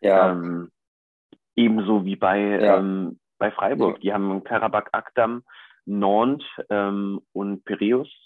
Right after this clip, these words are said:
Speaker 2: Nantes ganz wichtigen Stürmer verloren.
Speaker 1: Mhm.
Speaker 2: Ähm, das war gestern der Fall. Da hat man Kolomoani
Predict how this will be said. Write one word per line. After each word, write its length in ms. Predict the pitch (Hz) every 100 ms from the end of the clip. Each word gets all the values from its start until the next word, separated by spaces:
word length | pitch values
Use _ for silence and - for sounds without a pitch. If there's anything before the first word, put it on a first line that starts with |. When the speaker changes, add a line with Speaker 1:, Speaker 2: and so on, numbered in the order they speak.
| _ -
Speaker 2:
Nantes 460 | 95 95 110 110
ganz 220 | - 104 101
wichtigen 340 | 107 - 95
Stürmer 380 | 92 - 131 139
verloren. 460 | 135 127 131 135 139 - - - _
Speaker 1:
Mhm. 60 | 101
Speaker 2:
Ähm, 480 | 95 95 92 92 - _ _ _ _ _ _ _ _ _ _ _ -
das 140 | 104 -
war 140 | 95
gestern 600 | 92 107 - 123 120 120 - - _ -
der 100 | 107
Fall. 300 | - 110 127
Da 160 | 120 98
hat 140 | 104
man 400 | 104 98 101 95
Kolomoani 840 | 95 104 104 101 95 104 120 117